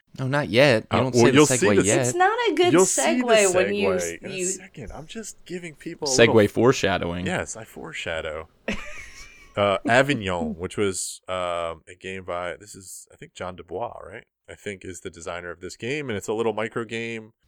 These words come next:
Speaker 1: Yes.
Speaker 2: set in Avignon. It's, uh, it's a pretty quick little filler. This one only goes for a buck, so enjoy it. So that's the news. Let's do Kickstarter.
Speaker 1: Yeah, let's, let's segue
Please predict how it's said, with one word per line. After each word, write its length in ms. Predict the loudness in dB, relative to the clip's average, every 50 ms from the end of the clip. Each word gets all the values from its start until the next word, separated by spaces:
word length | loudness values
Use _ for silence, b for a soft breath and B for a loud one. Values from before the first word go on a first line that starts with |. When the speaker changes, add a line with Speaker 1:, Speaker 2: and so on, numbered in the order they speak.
| _
Speaker 1:
Yes. 480 | -8 -4 -2 -2 -2 -4 -6 -10 -10 -12 _ _ _ _ _
Speaker 2:
set 300 | _ -10 -8 -6 -6 -6
in 80 | -8 -8
Avignon. 460 | -8 -8 -8 -10 -12 -16 -18 -20 -20 -20
It's, 340 | -20 -18 -16 -14 -12 -12 -10
uh, 200 | -10 -10 -10 -10 -12
it's 160 | -12 -12 -14
a 80 | -16 -18 _ _ _ _ _ _
pretty 160 | -10 -8 -8 -8
quick 320 | -8 -6 -6 -6 -6 _
little 240 | -6 -6 -4 -6 -6
filler. 460 | -10 _ _ -8 -8 -6 -6 -6 -8
This 180 | -10 -12 -14 -14
one 120 | -12 -12
only 160 | -12 -12 -10 -10
goes 160 | -10 -10 -10
for 120 | -10 -10
a 60 | -10
buck, 340 | -8 -8 -8 -8 -8 _ _
so 380 | -14 -10 -8 -8 -8 -8 -10 -14 _
enjoy 320 | -20 -20 -14 -10 -10 -10
it. 160 | -10 -12 -16 _ _ _ _ _ _ _
So 160 | -10 -4 -2
that's 280 | -2 -2 -2 -4 -6
the 100 | -6 -4 -2
news. 760 | -2 0 0 0 0 -2 -4 -8 -10 -12 -12 -14 -16 -20 _ _ _ _ _ _ _ _ _
Let's 100 | -18 -14
do 120 | -12 -12 -8
Kickstarter. 600 | -6 -6 -8 -8 -8 -10 -10 -10 -10 -10 -14 -18 _ _ _ _ _ _ _ _
Speaker 1:
Yeah, 160 | 4 6 6
let's, 400 | 8 8 6 6 4 2 0 2
let's 180 | 2 0 2 2
segue 840 | 0 0 2 4 4 4 4 4 4 6 6 6 6 4 2 -2 -6